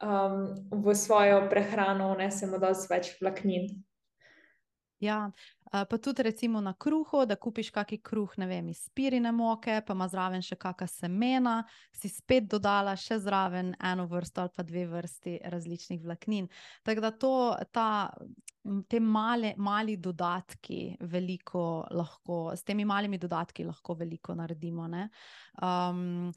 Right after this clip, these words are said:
Speaker 2: en, eh, tak drug primer je tudi, eh, recimo zamrznjeno jagodičevje pozimi, torej kombinacija borovnic, malin, jagod, kaj takega. Eh, zelo paše v kake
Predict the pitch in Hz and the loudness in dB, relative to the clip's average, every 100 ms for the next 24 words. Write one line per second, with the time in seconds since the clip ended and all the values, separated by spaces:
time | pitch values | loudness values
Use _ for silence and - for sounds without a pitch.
0 | - - - 196 202 202 190 190 185 196 | -12 -12 -2 0 2 0 0 -2 0 -2
1 | 180 170 233 - - 226 214 208 208 202 | -2 0 0 0 0 4 4 4 2 0
2 | 190 190 214 196 - - 185 180 180 - | -2 -2 -4 -8 -8 -8 -4 -2 -2 -4
3 | 196 196 185 180 175 - 170 185 190 190 | -4 -2 0 -2 -2 -6 -6 -4 -2 -2
4 | 180 196 190 190 185 180 185 185 175 165 | -2 -4 -2 -2 -2 -4 -4 -4 -4 -6
5 | 175 - 185 185 175 170 - 156 165 165 | -10 -2 0 2 0 -4 -8 -8 -8 -6
6 | 170 - 175 175 185 180 175 185 185 - | -8 -4 -4 -4 -4 -4 -2 0 -2 -4
7 | - 180 180 180 208 202 190 175 - - | -4 -2 -2 -2 -2 -2 -2 -6 -8 -6
8 | 185 180 175 170 170 180 180 170 170 175 | -4 -2 -4 -4 -4 -4 -4 -4 -6 -8
9 | - 185 180 180 175 - 170 - - - | -6 -6 -4 -4 -6 -8 -8 -8 -8 -16
10 | - - - 180 175 175 175 175 196 - | -20 -12 -4 -2 0 -2 -2 -2 -4 0
11 | 190 185 - 175 170 - 170 170 175 | 0 2 -2 -4 -4 -6 -8 -6 -10